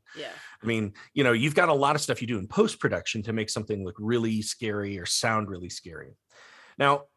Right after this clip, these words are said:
Speaker 2: however, it can be done, but without the vis-, those visual and, and, uh, audio effects, Richard suggests that for a play to produce an atmosphere of fear and horror, then what we have is the words of the play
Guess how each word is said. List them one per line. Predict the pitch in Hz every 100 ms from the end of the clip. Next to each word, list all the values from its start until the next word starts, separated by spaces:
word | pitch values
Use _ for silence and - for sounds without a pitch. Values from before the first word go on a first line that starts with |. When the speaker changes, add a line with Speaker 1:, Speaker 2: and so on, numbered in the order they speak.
| _
Speaker 2:
however, | - 156 185 226 226
it | 160
can | - 226 294
be | 185
done, | 143 180 175 131
but | 139 131 _
without | 147 151 151 165 180
the | 175 156 151 -
vis-, | 127 175 151 131
those | 127 123
visual | 113 123 120 113
and, | 107 107 -
and, | 110 107 104 -
uh, | 113 101
audio | - 170 127 104
effects, | - 101 98 - - - - -
Richard | 226 311 202
suggests | 170 151 131 -
that | 120 -
for | 147 110
a |
play | - - - 285 330 107 107 107
to | 120 110 -
produce | 131 120 -
an | 120
atmosphere | 117 117 107 - 110
of | 98
fear | - 170 165
and | 139 113
horror, | 151 214 104 104 - - - - _ _
then | 147 160 165
what | 185
we | 196
have | 170 190 214 214
is | 185
the | 170
words | 175 143 226 233 190 143
of | 110
the | 110
play | - 107 78 78 101